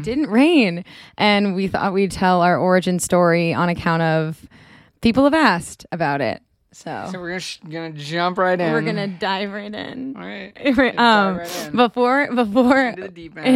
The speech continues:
Speaker 1: into the, before
Speaker 2: How's my form?
Speaker 1: It's, it's going great. Oh, the form of the diving, or
Speaker 2: Mm-hmm.
Speaker 1: both of them are
Speaker 2: Yeah,
Speaker 1: good.
Speaker 2: I was actually told that I don't extend out enough when
Speaker 1: Not
Speaker 2: I
Speaker 1: by
Speaker 2: dive.
Speaker 1: me. Not by me.
Speaker 2: Yeah,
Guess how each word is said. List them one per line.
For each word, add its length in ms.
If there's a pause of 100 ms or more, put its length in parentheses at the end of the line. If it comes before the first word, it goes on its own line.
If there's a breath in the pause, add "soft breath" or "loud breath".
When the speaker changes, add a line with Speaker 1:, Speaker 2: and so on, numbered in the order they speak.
(120)
Speaker 1:
into 80
the, 160
before 320
Speaker 2:
How's 100
my 140
form? 480 (100)
Speaker 1:
It's, 400
it's 240
going 320
great. 560 (140)
Oh, 120
the 140
form 300
of 180
the 80
diving, 420
or 140
Speaker 2:
Mm-hmm. 120
Speaker 1:
both 260
of 80
them 160
are 60
Speaker 2:
Yeah, 260
Speaker 1:
good. 80
Speaker 2:
I 60
was 120
actually 320
told 440
that 280
I 80
don't 240 (140)
extend 520
out 300 (140)
enough 460
when 120
Speaker 1:
Not 160
Speaker 2:
I 60
Speaker 1:
by 80
Speaker 2:
dive. 160
Speaker 1:
me. 140 (200)
Not 140
by 80
me. 280
Speaker 2:
Yeah, 300